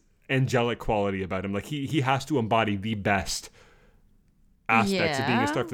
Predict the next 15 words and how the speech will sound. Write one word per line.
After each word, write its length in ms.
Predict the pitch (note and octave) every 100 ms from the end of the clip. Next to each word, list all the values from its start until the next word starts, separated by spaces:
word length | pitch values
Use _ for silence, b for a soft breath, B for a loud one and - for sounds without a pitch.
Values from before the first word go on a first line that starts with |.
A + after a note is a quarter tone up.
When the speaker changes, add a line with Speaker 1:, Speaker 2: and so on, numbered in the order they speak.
| A2+
Speaker 1:
captain. 100 | G#2+
Speaker 2:
What's 140 | G2
wrong 140 | D#4 D4+
with 100 | F4+
that? 220 | F4+ - _ - -
Speaker 1:
In, 140 | G3+
in 200 | G3+ G#3
ways 220 | A3 G#3+
that 120 | F3
even 240 | F3+ D3+ C3
Kirk 360 | - C#3+ C#3+
or 40 | B2+
Picard 520 | A#2 - C#3+ C3 G2+
were 100 | A2
allowed, 460 | A2 G#2+ A2 G#2